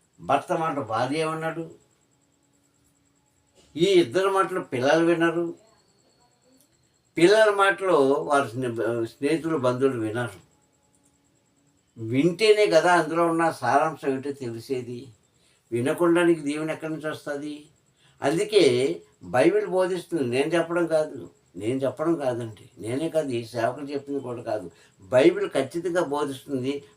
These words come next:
మానవుని మీదకి దేవుని యొక్క ఆశీర్వాదం రావాలంటే ఈ నాలుగు పనులు చెయ్యాలి మనం.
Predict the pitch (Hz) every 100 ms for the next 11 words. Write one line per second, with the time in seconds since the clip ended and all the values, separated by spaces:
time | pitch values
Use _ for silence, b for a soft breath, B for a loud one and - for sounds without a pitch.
0 | - 104 110 120 160 175 175 175 170 170
1 | 165 170 170 170 139 151 160 165 - 131
2 | 147 143 151 151 151 151 151 139 135 139
3 | 143 139 131 143 139 127 110 110 117 135
4 | 156 143 135 127 131 151 139 123 117 120
5 | 107 98 87